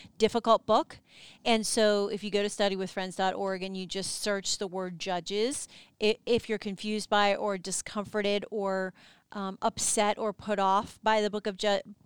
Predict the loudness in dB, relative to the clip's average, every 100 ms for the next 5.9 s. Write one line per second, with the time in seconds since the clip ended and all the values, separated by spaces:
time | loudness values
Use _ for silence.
0 | _ _ _ _ -4 -4 0 0 -2 -4
1 | -2 2 2 2 4 4 2 -4 -6 -6
2 | -6 -6 -4 -4 -4 -10 _ -2 -2 0
3 | 0 0 -8 -10 -20 -8 2 4 4 0
4 | -10 -6 -2 2 2 2 2 2 0 -2
5 | -2 -2 -4 -20 _ _ 4 6 6